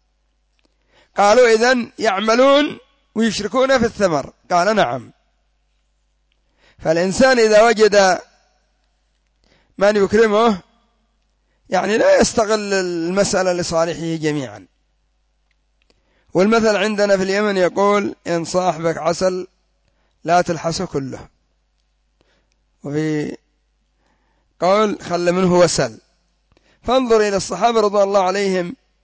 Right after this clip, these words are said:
الأنصار يقولون لهم: "خذوا هذا النخل لكم"، قالوا: "لا". قالوا: "إذن اعملوا وما خرج من النخل بيننا"، قالوا: "نعم"، بحيث يبقى مال إخوانهم لهم.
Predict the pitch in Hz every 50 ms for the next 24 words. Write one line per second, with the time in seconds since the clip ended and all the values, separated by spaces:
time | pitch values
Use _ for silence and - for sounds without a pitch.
0 | _ _ _ _ _ _ _ _ _ _ _ _ _ - - 180 208 208 220 214
1 | - - 254 262 254 233 226 220 - 214 226 233 254 254 233 220 233 240 226 233
2 | 220 180 - 247 285 285 277 247 220 196 226 254 269 247 226 233 214 208 220 254
3 | 247 - 196 196 208 240 226 - 185 151 - - - _ _ _ _ _ _ _
4 | _ _ _ _ _ _ _ _ _ _ _ _ _ _ _ _ _ _ _ _
5 | _ _ _ _ _ _ _ _ - 160 165 160 160 156 147 139 131 - _ _
6 | _ _ _ _ _ _ _ _ _ _ _ _ _ _ _ _ _ _ _ _
7 | _ _ _ _ _ _ _ _ _ _ _ _ _ _ _ _ _ _ - 208
8 | 233 254 262 240 233 247 240 254 247 233 190 202 247 269 269 247 262 294 285 -
9 | - - - _ _ _ _ _ _ _ _ _ _ _ _ _ _ _ _ _
10 | _ _ _ _ _ - - 202 233 262 262 240 - 254 254 247 226 233 233 233
11 | 233 247 262 226 240 233 233 226 208 208 208 240 254 254 - - 226 247 226 196
12 | 139 123 120 117 - _ _ _ _ _ _ _ _ _ _ _ _ _ _ _
13 | _ _ _ _ _ _ _ _ _ _ _ _ _ _ _ _ _ - - 165
14 | - - 196 202 196 175 190 214 226 190 - - 175 170 170 180 180 170 170 170
15 | 160 156 - 170 170 165 160 156 156 160 156 147 151 151 147 147 151 143 139 -